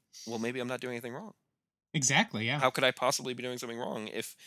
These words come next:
Speaker 1: I've
Speaker 2: Mm-hmm.
Speaker 1: done it this many times and it's never come back to me? So, wh-, you know. Um,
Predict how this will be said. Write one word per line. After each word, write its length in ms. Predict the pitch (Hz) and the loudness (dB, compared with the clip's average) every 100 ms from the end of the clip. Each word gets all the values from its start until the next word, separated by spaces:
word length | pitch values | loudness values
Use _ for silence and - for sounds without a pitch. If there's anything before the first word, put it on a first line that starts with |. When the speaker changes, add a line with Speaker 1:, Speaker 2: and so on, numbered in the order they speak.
| - | -8
Speaker 1:
I've 60 | |
Speaker 2:
Mm-hmm. 220 | 120 127 139 | -4 0 2
Speaker 1:
done 140 | 120 | 2
it 80 | 113 | 0
this 160 | 117 123 | -4 -4
many 140 | 113 | -2
times 240 | 120 147 | -2 -4
and 100 | 107 | -4
it's 140 | 98 98 | -6 -6
never 440 | 95 98 98 95 | -6 -2 -2 -4
come 160 | 95 95 | -8 -6
back 220 | 92 104 | -4 -6
to 80 | 95 | -10
me? 140 | 76 | -12
So, 280 | 57 95 90 - | -12 -14 -18 -18
wh-, 180 | 82 - | -18 -16
you 80 | |
know. 180 | 92 85 _ _ _ _ - - - | -18 -18 _ _ _ _ -20 -18 2
Um, 300 | 113 113 | 4 4